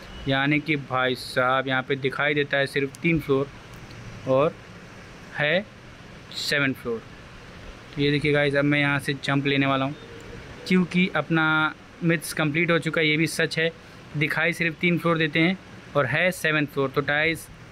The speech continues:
वीडियो पसंद आ रही हो तो वीडियो को like ज़रूर कर देना और channel को subscribe करना भूलना नहीं Please। ये देखिए, हम लोग यहाँ से jump कर चुके हैं और jump करते ही मैं यहाँ से आ जाऊँगा airport से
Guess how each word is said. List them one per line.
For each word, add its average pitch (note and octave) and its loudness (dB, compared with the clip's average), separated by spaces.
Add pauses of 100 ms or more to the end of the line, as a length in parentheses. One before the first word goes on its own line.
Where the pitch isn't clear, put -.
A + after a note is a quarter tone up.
(680)
वीडियो D#3+ 4
पसंद E3+ 2
आ E3 4
रही E3+ 4
हो F3 0
तो F3 0
वीडियो E3 2
को D#3+ 4
like C#3+ 2
ज़रूर E3 4
कर F#3 2
देना E3+ 4
और D#3+ 4
channel D3+ 2
को D3+ 4
subscribe C#3+ 0
करना C#3+ 2
भूलना D#3+ 2
नहीं C#3+ 2
Please। D#3 2
ये F#3+ 4
देखिए, F3 2
हम E3+ 4
लोग D#3+ 4
यहाँ D3+ 2
से D3+ -2
jump D3 0
कर C#3+ 2
चुके C#3+ -4
हैं D#3+ 2 (400)
और D3 4
jump F#3+ 0
करते F3 0
ही F3+ 4
मैं E3 4
यहाँ C#3+ 4
से D#3 0
आ C#3 4
जाऊँगा C3+ 2
airport C3 0
से - 2